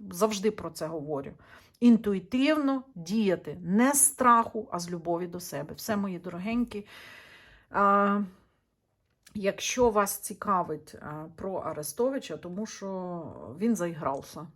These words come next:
Треба зробити на нього, я колись робила на нього розклад, треба ще раз повторити.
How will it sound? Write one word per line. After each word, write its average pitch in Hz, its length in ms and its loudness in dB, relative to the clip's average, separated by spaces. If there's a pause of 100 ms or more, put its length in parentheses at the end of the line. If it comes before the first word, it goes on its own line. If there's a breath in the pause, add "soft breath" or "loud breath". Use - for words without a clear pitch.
(140)
Треба 208 340 2
зробити 185 480 -4
на 170 180 -4
нього, 170 340 -4
я 165 120 -2
колись 170 360 -8
робила 262 560 2
на 247 140 -6
нього 240 240 -2
розклад, 214 460 -2
треба 185 240 -6
ще 156 240 -4
раз 139 160 -10
повторити. - 720 -10